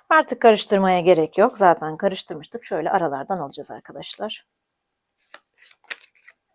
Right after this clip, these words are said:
Evet, üçüncü gözünüzün çok fazlasıyla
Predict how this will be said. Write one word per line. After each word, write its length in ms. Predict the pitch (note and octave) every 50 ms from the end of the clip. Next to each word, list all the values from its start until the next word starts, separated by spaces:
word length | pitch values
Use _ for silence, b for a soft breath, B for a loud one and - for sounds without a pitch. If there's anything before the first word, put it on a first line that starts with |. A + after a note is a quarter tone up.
| _ _ b b b b b b b b b b b b b b b b b _ _ _ -
Evet, 280 | F4+ F#4+ D4+ - - - A3
üçüncü 340 | G#3+ - - B3 C4 C4+ D#4
gözünüzün 580 | E4 D#4+ C4+ B3+ B3+ A#3 F#3+ F#3 F#3 F#3+ A3+ C4
çok 220 | - C4 B3+ -
fazlasıyla 680 | - A3+ A3 G#3+ G3+ G#3+ G#3+ - A3+ G#3+ G3 G3+ G#3